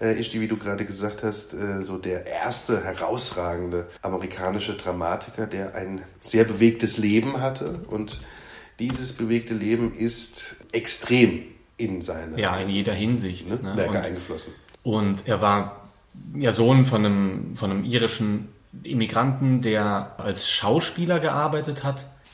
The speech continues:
Speaker 2: und <laughs> sehr erfolgreich war mit einem, mit einer Trivialfassung vom Grafen von Monte Cristo
Speaker 1: Mhm.
Speaker 2: und eigentlich nur das gespielt hat, ja, sein ganzes <laughs> Leben lang mehr oder weniger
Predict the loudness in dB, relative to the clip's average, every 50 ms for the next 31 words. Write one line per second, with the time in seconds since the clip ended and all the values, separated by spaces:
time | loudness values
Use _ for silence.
0 | -6 -2 0 2 2 2 2 0 -2 -6 -12 -16 -20 _ _ -2 0 0 -2 -4
1 | -8 -4 2 6 6 6 6 4 2 4 4 6 6 6 4 4 2 2 2 2
2 | 2 4 4 4 2 2 2 2 2 2 2 0 -4 -6 -12 -16 -16 -14 -12 -12
3 | -12 -10 -8 -6 -4 -2 -2 0 2 0 2 2 4 4 4 6 6 6 8 8
4 | 6 6 4 4 2 2 2 2 4 2 2 2 0 0 2 2 2 4 2 0
5 | 0 2 4 4 4 4 2 0 0 2 2 4 4 2 2 -2 -2 0 0 2
6 | 4 6 6 6 6 6 6 4 4 4 2 2 4 4 6 6 6 4 4 2
7 | 0 -4 -4 -4 -2 0 0 2 2 2 0 -2 -2 -4 -6 -4 -2 -2 -2 -2
8 | -2 -2 0 0 0 0 -4 -4 -2 0 0 2 4 4 4 6 4 4 6 6
9 | 6 6 4 4 4 4 4 2 2 2 2 0 0 -2